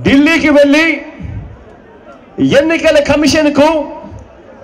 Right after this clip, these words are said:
కేంద్ర ఎన్నికల కమిషన్కు డూప్లికేట్ ఓట్లు తొలగించండి అని చెప్పి ఫిర్యాదు కూడా చేశాం. దొంగ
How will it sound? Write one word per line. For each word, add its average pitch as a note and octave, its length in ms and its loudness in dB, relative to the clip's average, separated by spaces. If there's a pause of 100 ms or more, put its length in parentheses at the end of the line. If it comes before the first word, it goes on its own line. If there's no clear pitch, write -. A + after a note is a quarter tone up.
(300)
కేంద్ర E4 280 2
ఎన్నికల D#4 540 2
కమిషన్కు C#4+ 760 2
డూప్లికేట్ D4 640 -2
ఓట్లు D4+ 300 0
తొలగించండి D4 760 0
అని C#4 180 2
చెప్పి C4+ 380 0
ఫిర్యాదు C4 440 2
కూడా B3 160 0
చేశాం. G3+ 380 -2 (3250)
దొంగ C#4+ 280 2